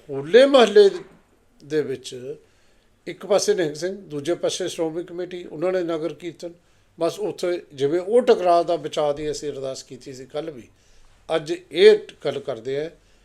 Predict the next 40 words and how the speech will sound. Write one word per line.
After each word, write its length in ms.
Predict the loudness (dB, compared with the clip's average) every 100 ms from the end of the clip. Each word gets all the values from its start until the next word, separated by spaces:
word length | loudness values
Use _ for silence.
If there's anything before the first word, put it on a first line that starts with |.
| _ _
ਕਿ 320 | -6 -2 -2
ਅਠਾਈ 640 | -6 _ -18 -10 -6 -4 -2
ਨੂੰ 220 | 0 0
ਜਿਵੇਂ 220 | -2 -2
ਇਹਨਾਂ 200 | -2 -2
ਨੇ 80 | -4
ਸੱਦਾ 340 | -6 -8 -6 -8
ਦਿੱਤਾ 280 | -12 -20
ਹੈ, 100 | -20 _ _ _ _ _ _ _ _
ਜੇ 140 | 0 0
ਸਾਰੀਆਂ 440 | 2 2 4 2
ਜਥੇਬੰਦੀਆਂ 580 | -2 -4 -4 -6 -6 -6
ਉੱਥੇ 380 | -6 -14 -14 -16 _ _ _ -6
ਆ 140 | -6
ਗਈਆਂ, 440 | -6 -12 -12 -14 -20 _ _ _
ਸੱਚਮੁੱਚ 580 | -2 -2 -2 -10 -10 -12
ਹੀ 120 | -14
ਇਹ 120 | -14
ਕਾਲ 220 | -10 -10 -10
ਨੂੰ 200 | -14 -16
ਮੰਨ 320 | -16 -16 -16
ਲਿਆ, 200 | -18 -20 _ _ _ _ -14
ਉੱਥੇ 240 | -10 0
ਜਿਹੜਾ 160 | 2 2
ਇਕੱਠ 340 | -4 -10 -12
ਹੋਣਾ 180 | -18 -20
ਹੈ, 160 | -20 _ _ _ _ _ -4
ਉਹ 140 | -2
'ਤੇ 160 | 0 -2
ਵੀ 280 | -4 -10 -16 _ _ _
ਜਿਹੜਾ 240 | -16 -14 -14
ਹੈ 240 | -16 -20 -12
ਟਕਰਾਅ 380 | -10 -8 -10 -16 _
ਹੋ 100 | -14
ਸਕਦਾ 340 | -14 -16 -18 -18
ਹੈ, 100 | -20 _ _ -10
ਜਿਹੜਾ 220 | -4 -4
ਨਹੀਂ 260 | -4 -8 -10
ਹੋਣਾ 220 | -14 -20
ਚਾਹੀਦਾ। 460 | -20 -20 _ _